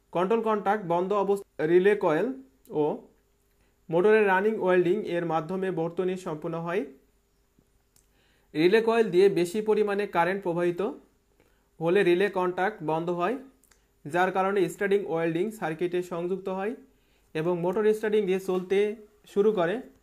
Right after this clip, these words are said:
যখন মোটরের স্পিড স্বাভাবিকের গতিতে আসে, তখন রিলে, আহ, কয়েল দিয়ে কারেন্টের প্রবাহিত কমে যায়।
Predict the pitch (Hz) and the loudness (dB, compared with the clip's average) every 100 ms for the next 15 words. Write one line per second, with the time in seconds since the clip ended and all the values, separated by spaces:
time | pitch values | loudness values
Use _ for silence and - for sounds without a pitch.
0 | _ _ _ _ _ - 156 180 233 208 | _ _ _ _ _ -6 -4 -2 0 0
1 | 220 226 208 202 214 196 202 180 190 208 | 0 2 0 0 -8 -4 -2 0 0 0
2 | 214 185 185 196 196 190 190 208 294 - | 0 0 -4 -2 -2 -2 -2 -4 -4 -18
3 | _ 165 180 180 170 180 196 202 - _ | _ -4 -2 0 0 2 0 -4 -16 _
4 | _ _ _ _ 160 160 190 185 208 202 | _ _ _ _ -4 -4 0 2 2 2
5 | 208 180 180 185 190 175 180 185 190 180 | 2 2 0 -2 -2 -2 0 -2 -4 -2
6 | 175 175 180 | -2 -2 -2